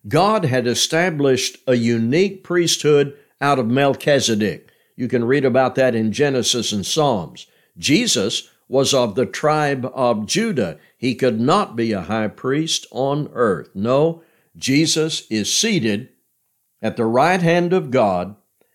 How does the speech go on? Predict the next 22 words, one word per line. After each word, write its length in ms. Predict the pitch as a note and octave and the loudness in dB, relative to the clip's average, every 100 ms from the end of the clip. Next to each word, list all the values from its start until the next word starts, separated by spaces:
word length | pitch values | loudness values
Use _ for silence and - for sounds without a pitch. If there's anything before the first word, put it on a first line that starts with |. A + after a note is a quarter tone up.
| _ - | _ -6
and 260 | B2 A#2+ | -2 0
this 260 | G#2 F#3 - | 2 2 2
fulfills 1000 | - D3 C3+ - A3 G#3+ C#3+ G#2 A#2+ - _ _ - | 2 0 0 2 4 6 4 0 -6 -10 _ _ 0
what 200 | E3+ C#3+ | 2 2
had 240 | D3 C3+ | 0 2
been 260 | C#3+ C#3+ C3+ | 2 2 2
said 640 | - F#3 G3+ C3+ B2+ B2 _ _ _ - | 2 2 4 2 0 -6 _ _ _ 0
of 300 | D#3 G3 E3+ | 4 4 4
the 120 | E3 | 2
Messiah 800 | D3+ C#3+ - B2+ A#2 A2 G#2 A#2 - _ - | 2 2 0 0 0 -2 -2 -6 -12 _ -4
in 180 | C3 A2+ | -2 -2
passages 800 | - E3 F3+ C#3 A2 A#2 A#2+ A2 | 0 0 0 0 -2 -2 -4 -4
like 420 | B2+ C3+ A#2+ - _ _ _ | -2 -2 -2 -10 _ _ _
Zechariah 680 | G2+ E3 G3 E3 C3+ B2 A#2+ | 0 0 2 2 2 2 0
six 340 | - C3+ - | 0 0 -2
verse 320 | - A#2+ A2+ - | -2 0 0 0
thirteen 760 | A2+ A2+ - E3+ F3 F#3 F3+ - _ - | -2 -2 -2 0 2 0 -4 -10 _ -8
and 180 | A2+ G#2+ | -2 0
Psalms 460 | - C#3 C3+ C3 | 2 2 0 0
a 120 | C3 | 0
hundred 540 | A2+ C3 A#2 A2 A2+ G2 | 2 0 0 -2 -2 -2
ten, 380 | C3 G#2+ F2+ | 0 0 -2